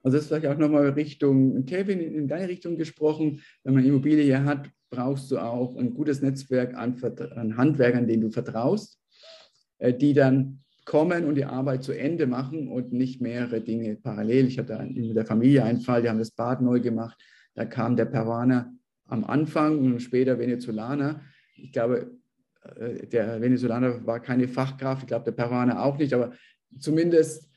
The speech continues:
ist dann der, war der Chef nicht mehr da und es hat sich anstatt einer Woche eben auf vier Wochen gestreckt. Und dann sind Dinge kaputt gegangen, da haben Anschlüsse nicht mehr gepasst.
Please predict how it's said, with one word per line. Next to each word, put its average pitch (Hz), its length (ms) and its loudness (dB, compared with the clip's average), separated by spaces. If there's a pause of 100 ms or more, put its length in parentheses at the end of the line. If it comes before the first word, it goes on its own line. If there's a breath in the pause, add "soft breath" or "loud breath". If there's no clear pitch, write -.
(140)
ist 139 200 -6
dann 139 140 0
der, 131 200 0
war 123 120 -6
der 127 100 -2
Chef 147 300 -6
nicht 147 240 -6
mehr 123 100 -2
da 120 220 -2
und 127 120 -2
es 123 120 -4
hat 120 120 -6
sich 127 200 -8
anstatt 113 280 -6
einer 131 300 4
Woche 127 220 2
eben 120 180 -2
auf 120 180 -6
vier 143 220 2
Wochen 123 360 -4 (280)
gestreckt. 135 680 -6 (240 soft breath)
Und 113 320 -6
dann 107 140 -2
sind 113 180 -2
Dinge 151 160 6
kaputt 147 340 0
gegangen, 127 400 2
da 120 100 -2
haben 110 280 -4
Anschlüsse 139 400 -2
nicht 127 240 2
mehr 120 80 -4
gepasst. 120 500 -8